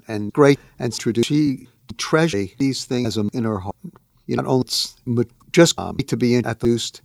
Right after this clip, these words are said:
across to Mary under Mary mom, not only as a maybe mature mom, door at the foot of the cross, but, uh, understand, you know, Mary name as a mom of a baby. Uh, my first daughter was named, uh, Miriam. I didn't know why she was named Miriam. Why?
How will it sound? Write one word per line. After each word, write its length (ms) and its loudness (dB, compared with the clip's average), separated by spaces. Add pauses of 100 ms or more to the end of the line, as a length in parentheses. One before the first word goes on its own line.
across 240 0
to 100 -2
Mary 380 2
under 220 -4 (400)
Mary 260 -2
mom, 400 -2 (640)
not 160 -4 (140)
only 160 2
as 120 0
a 60 -2
maybe 300 -2
mature 420 4
mom, 140 0 (640)
door 180 8
at 40 8
the 40 0
foot 220 0
of 80 0
the 80 -2
cross, 420 -2
but, 260 -8
uh, 60 -2
understand, 680 -4
you 60 -4
know, 120 -2
Mary 260 -4 (260)
name 180 -2
as 160 -4
a 60 -2
mom 300 -2 (260)
of 160 -8
a 80 -4
baby. 520 -2
Uh, 180 -4 (360)
my 140 2
first 340 4 (140)
daughter 280 4
was 260 -4
named, 600 2
uh, 260 6
Miriam. 400 0
I 100 0
didn't 120 4
know 60 0
why 160 0
she 160 -6
was 180 -4 (120)
named 120 -4
Miriam. 400 -4
Why? 180 6